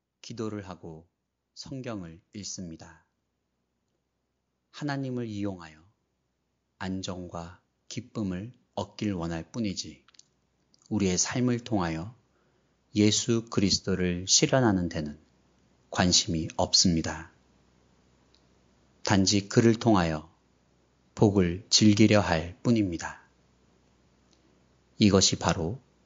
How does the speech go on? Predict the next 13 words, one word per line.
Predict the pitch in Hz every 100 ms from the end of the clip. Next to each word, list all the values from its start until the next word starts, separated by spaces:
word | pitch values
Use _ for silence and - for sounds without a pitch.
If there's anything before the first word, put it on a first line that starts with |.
| _ _ _
잘못된 | - 101 107 107 113 107 104
방향으로 | 98 95 90 85 85 85 _ _ _ _
나아가는 | 92 87 - 80 80 78 - -
첫 | - 120 -
걸음입니다. | - 95 87 78 76 80 - _ _ _ _ _ _ _ _ _ _ _ _ _ _ _ _ _ _ _ _
이러한 | 107 107 110 113 -
안정이나 | 113 101 104 107 104 98 98
기쁨은 | - 113 - 82 78 80 _ _ _ _ _ _ _ _ _
바른 | - 90 95 90
신앙의 | - 131 117 110
결과로 | - 95 95 90 92 90
주어지는 | - 101 95 - 87 82
것인데 | 80 - 82 - 87